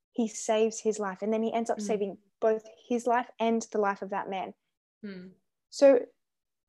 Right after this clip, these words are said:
Speaker 1: this, this getting active in, in ministry, a-, as much as it is about, we want other people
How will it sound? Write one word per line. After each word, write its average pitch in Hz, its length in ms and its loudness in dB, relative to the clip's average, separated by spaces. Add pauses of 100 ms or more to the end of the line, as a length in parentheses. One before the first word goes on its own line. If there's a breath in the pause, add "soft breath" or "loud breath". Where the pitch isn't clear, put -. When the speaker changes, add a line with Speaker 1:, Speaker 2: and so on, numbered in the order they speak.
(120)
Speaker 1:
this, 254 480 -2
this 233 240 0
getting 294 320 2
active 240 480 -2 (200)
in, 208 280 0
in 208 180 -4
ministry, 208 600 -4 (1000)
a-, 269 100 6 (300)
as 269 180 4
much 302 320 2
as 311 160 -2
it 240 100 -2
is 247 220 2
about, 208 380 2 (500)
we 233 120 4
want 240 360 6
other 226 180 8
people 208 480 -2